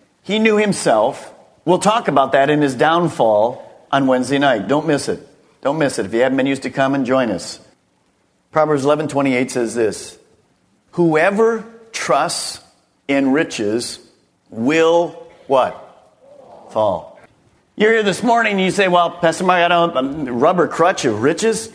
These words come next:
I mean, I have an education. I own a business. I've worked for this company. Um, I think the company's doing better than ever before. I'm totally secure in my company."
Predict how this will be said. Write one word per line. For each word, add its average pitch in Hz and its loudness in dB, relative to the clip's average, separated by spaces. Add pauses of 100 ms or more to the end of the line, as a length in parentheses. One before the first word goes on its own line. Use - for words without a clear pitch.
(140)
I - -2
mean, 160 2
I 147 4
have 151 2
an 147 0
education. 180 -2 (220)
I 160 4
own 156 2
a 151 0
business. 175 -2 (120)
I've 147 4
worked 170 2
for 175 2
this 165 0
company. 196 -2 (200)
Um, 165 4
I 160 4
think 175 -2
the 170 2
company's 202 0
doing 180 0
better 214 2
than 208 0
ever 208 2
before. 208 0 (200)
I'm 160 0
totally 220 2
secure 190 0
in 160 0
my 156 2
company." 135 -2